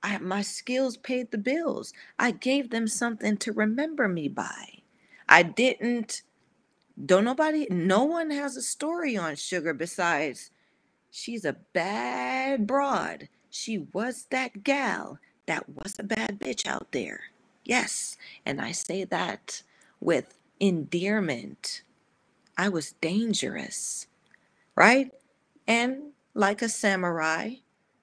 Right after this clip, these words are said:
I knocked him out and I've been dropped too. But that's a part of the game. Like, subscribe, share some of this sugar.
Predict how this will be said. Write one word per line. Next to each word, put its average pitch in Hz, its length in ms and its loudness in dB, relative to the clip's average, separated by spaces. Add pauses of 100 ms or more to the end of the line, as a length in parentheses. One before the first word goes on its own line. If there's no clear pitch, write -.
(240)
I 165 140 4
knocked 165 380 0
him 196 140 0
out 240 420 0
and 143 200 -6
I've 175 240 -6
been 208 380 -2 (480)
dropped - 600 -6
too. 285 440 -2 (1080)
But 147 140 -4
that's 160 240 -2
a 208 40 -4
part 220 340 -8
of 233 100 -8
the 247 100 -4
game. 247 560 -6 (560)
Like, 226 760 -2 (260)
subscribe, 208 960 0 (580)
share 233 800 0
some 165 340 -4
of 135 100 -6
this 156 160 -6
sugar. 165 600 -6